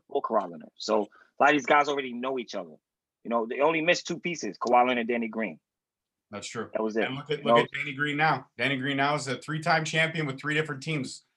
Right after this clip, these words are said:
Speaker 2: What a guy, man.
Speaker 1: He's lu-, he lucked out.
Speaker 2: He did, of
Speaker 1: Some
Speaker 2: course he
Speaker 1: people
Speaker 2: did.
Speaker 1: luck out. Look at Robert Horry, lucks out.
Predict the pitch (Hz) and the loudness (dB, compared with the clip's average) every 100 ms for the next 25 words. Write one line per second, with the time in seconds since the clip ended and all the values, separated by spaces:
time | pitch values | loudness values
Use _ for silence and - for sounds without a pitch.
0 | _ _ _ 123 147 151 165 165 139 147 | _ _ _ -2 0 4 6 6 4 0
1 | 147 - _ _ _ _ _ - - 165 | 0 -12 _ _ _ _ _ -10 4 6
2 | 170 190 190 214 208 98 - - _ 143 | 8 6 6 8 6 4 -6 -20 _ -2
3 | 214 - - - - 190 175 170 170 165 | 2 2 0 0 2 2 2 2 4 4
4 | 131 - - 165 190 190 190 196 196 127 | 0 -2 -6 0 6 6 6 4 4 0
5 | 120 151 - 127 | -4 -8 -6 -8